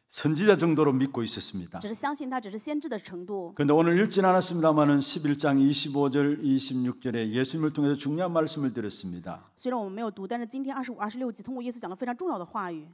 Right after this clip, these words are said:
Speaker 1: 이십오 절, 이십육 절 한번 보십시다.
Speaker 2: 我们看一下十一章二十五、二十六节。
Speaker 1: 같이 한번 읽어볼까요?
Speaker 2: 一起来诵读。
Speaker 1: 예수께서 이르시되 나는 부활이요 생명이니 나를 믿는 자는 죽어도 살겠고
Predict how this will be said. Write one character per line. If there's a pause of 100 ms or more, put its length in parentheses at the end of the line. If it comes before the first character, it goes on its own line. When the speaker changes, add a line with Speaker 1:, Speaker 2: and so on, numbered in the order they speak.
(200)
Speaker 1:
이십오
절,
이십육
절
한번
보십시다.
Speaker 2:
我
们
看
一
下
十
一
章
二
十
五、
二
十
六
节。 (140)
Speaker 1:
같이
한번
읽어볼까요?
Speaker 2:
一
起
来
诵
读。 (280)
Speaker 1:
예수께서
이르시되 (280)
나는
부활이요
생명이니 (220)
나를
믿는
자는
죽어도
살겠고